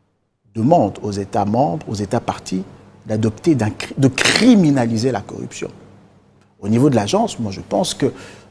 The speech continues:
euh, pour la R D C, nous devons alourdir les peines. Nous devons alourdir les peines.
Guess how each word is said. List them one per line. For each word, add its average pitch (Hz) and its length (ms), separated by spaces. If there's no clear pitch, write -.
euh, 110 100
pour 92 120
la - 80
R 101 260
D 107 100
C, 214 320
nous 104 100
devons 127 480
alourdir 143 580
les 110 120
peines. 143 480
Nous 107 60
devons 127 220
alourdir 156 480
les 127 80
peines. 175 320